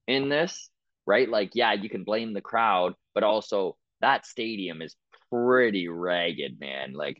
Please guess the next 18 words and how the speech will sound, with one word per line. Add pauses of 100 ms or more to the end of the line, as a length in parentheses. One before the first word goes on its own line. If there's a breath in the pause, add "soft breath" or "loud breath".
(140)
it, (220)
it
could
have
used, (340)
it
hasn't
even
been (100)
updated.
Like,
it
hasn't
even
been
renoed (240)
in (260)
decades.